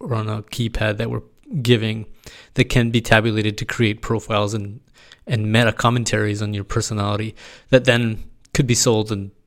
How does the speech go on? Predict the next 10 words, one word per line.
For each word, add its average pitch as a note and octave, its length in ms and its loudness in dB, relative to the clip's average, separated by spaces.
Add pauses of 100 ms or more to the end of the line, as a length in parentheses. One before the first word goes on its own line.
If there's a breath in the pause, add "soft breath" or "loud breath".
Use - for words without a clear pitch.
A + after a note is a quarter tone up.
and B2 100 -4
someone G#2+ 240 0
could - 120 -4
say, A2 120 -2
"Well, G2+ 160 0
this A2+ 280 0
shows A2 300 0
a G#2+ 60 -4
propensity G#2 640 0
for G#2 540 -4